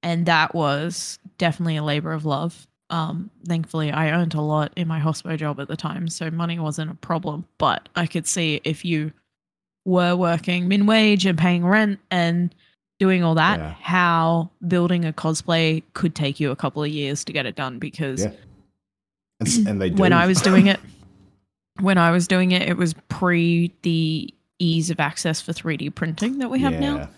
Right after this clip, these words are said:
Speaker 1: Like, you can buy a three D printer for two hundred, three hundred bucks now, and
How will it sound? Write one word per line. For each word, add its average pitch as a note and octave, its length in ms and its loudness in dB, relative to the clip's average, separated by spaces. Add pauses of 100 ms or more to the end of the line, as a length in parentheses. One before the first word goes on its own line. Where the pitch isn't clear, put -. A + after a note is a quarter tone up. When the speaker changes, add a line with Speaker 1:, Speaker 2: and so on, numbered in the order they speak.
(460)
Speaker 1:
Like, - 160 -4
you F#3+ 80 4
can G#3 120 4
buy E3+ 180 6
a D#3 60 2
three D#3+ 220 0
D D3 140 0
printer D#3 320 -2
for D#3+ 120 -8
two D3+ 200 -4
hundred, C#3+ 280 -4
three - 160 -10
hundred C#3 280 -6
bucks - 280 -6
now, C3 300 -6
and D3+ 200 -10